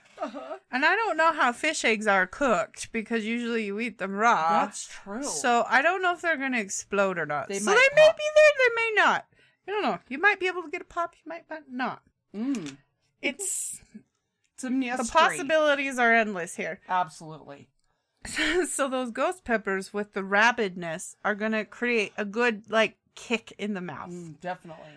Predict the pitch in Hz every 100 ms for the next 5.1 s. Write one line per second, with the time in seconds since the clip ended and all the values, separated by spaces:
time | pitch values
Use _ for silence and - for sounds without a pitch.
0 | - 233 233 269 311 294 330 320 302 320
1 | 311 277 240 311 320 240 208 208 - -
2 | _ - 214 220 - 240 226 208 185 156
3 | _ _ - 262 262 - 190 190 - 151
4 | - - 202 226 - 269 262 262 269 269